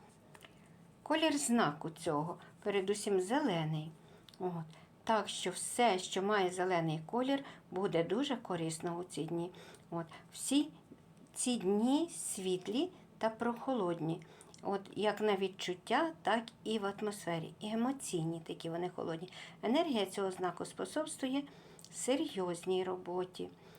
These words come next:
От, хоча життєві сили ослаблені, емоційний тонус занижений. Місяць у цьому знаку вижи-, визиває почуття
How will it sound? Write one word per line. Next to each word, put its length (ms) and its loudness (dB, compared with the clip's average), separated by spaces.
От, 180 -2
хоча 420 2
життєві 440 0
сили 440 0
ослаблені, 880 -2
емоційний 760 4
тонус 520 2
занижений. 880 2
Місяць 400 2
у 40 -2
цьому 340 0
знаку 400 0
вижи-, 400 0
визиває 800 0
почуття 540 -4